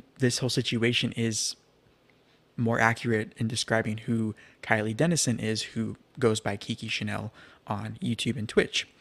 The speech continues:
But I only know Kylie online, so I cannot say for sure one way or the other, but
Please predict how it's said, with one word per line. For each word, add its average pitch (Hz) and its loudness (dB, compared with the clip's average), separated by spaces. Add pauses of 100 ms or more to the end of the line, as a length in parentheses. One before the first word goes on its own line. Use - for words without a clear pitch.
(340)
But 175 4
I 135 6
only 143 4
know 135 4
Kylie 127 0
online, 117 0
so - -2
I - -2
cannot 113 -4
say 113 -2
for - -4
sure 110 -4
one 110 -2
way 104 -4
or 101 -4
the 117 2
other, 165 2
but - -4